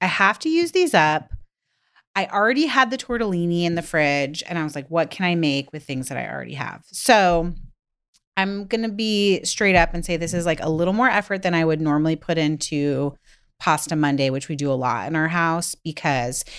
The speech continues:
you ha-, I, like, roasted the delicata, even though the recipe we're, I'm gonna link to has you, like, pan saute it. I really wanted that, like, caramelized browning that you get when you roast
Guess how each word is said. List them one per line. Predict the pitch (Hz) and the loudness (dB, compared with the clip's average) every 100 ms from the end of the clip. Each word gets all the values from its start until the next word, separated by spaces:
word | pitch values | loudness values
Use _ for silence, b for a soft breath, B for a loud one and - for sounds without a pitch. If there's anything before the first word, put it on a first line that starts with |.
| B B | B B
you | 185 185 | 0 2
ha-, | 139 - - | 2 -2 0
I, | 180 156 | 2 2
like, | 151 135 160 | 0 -4 -2
roasted | 156 151 - 247 | -2 -2 -2 0
the | 277 | 2
delicata, | 285 269 262 277 262 262 - | 4 4 4 2 2 2 -2
even | 240 254 | -2 2
though | 277 285 | 4 4
the | 247 240 220 208 190 170 190 | 6 6 8 8 6 2 2
recipe | 175 - 180 | 0 0 -2
we're, | 165 160 - | 0 0 2
I'm | 175 | 0
gonna | 170 | 2
link | 156 151 - | 2 0 -2
to | 175 156 | -4 -2
has | 135 160 147 | 0 -2 0
you, | 143 | -4
like, | 127 - - | -4 -8 -10
pan | 175 160 | -2 -2
saute | 151 160 143 - 170 165 | 0 0 -2 0 0 2
it. | |
I | 175 | 2
really | 185 185 226 254 | 0 4 4 4
wanted | 247 220 208 208 185 | 4 4 2 -2 4
that, | 165 156 | 4 4
like, | 156 147 135 - _ _ _ _ _ | -2 -8 -8 -14 _ _ _ _ _
caramelized | - - 180 180 185 185 180 185 190 190 185 190 - - - - - _ _ - | -12 -4 -2 -2 -2 0 2 2 0 -2 -2 -2 0 -2 -2 -6 -6 _ _ 2
browning | 175 156 151 175 | 4 4 2 0
that | 175 139 | 0 0
you | 165 151 | -2 0
get | 151 127 | 2 2
when | 160 | 0
you | 151 151 | 2 2
roast | 143 139 139 - - - | 2 2 2 -2 -6 -8